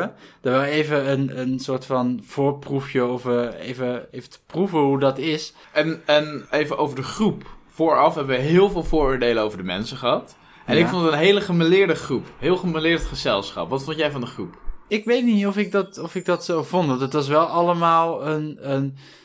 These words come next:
Speaker 1: ik vond het wel allemaal van die mensen dat ik dacht, "Ja, het is logisch dat jij vogelspotter bent," zeg maar. Ik, eh,
Speaker 2: Ja.
Speaker 1: ik had jou er in een line-up, had ik jou er wel uitgehaald, als het ware.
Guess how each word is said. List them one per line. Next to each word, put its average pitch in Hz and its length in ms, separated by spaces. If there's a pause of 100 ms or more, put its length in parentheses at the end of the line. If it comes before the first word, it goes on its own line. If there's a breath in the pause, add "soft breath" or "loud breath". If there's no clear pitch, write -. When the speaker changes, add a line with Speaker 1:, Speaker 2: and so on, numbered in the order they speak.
(760 loud breath)
Speaker 1:
ik - 220 (100)
vond 170 320
het 131 120
wel 147 180
allemaal 196 300
van 196 140
die 185 100
mensen 185 200
dat 180 160
ik 175 60
dacht, - 100
"Ja, 135 300 (460)
het - 180
is 139 140
logisch 160 460
dat 156 200
jij 156 400
vogelspotter 123 680
bent," 113 200
zeg 120 140
maar. 110 220
Ik, 127 180 (300 loud breath)
eh, 160 100
Speaker 2:
Ja. 123 320
Speaker 1:
ik 131 160
had 143 160
jou 143 220
er 147 60
in 143 160
een 139 180
line-up, 165 440
had 156 140
ik 160 120
jou 156 180
er 156 80
wel 156 160
uitgehaald, 107 680
als 107 140
het 104 120
ware. 110 400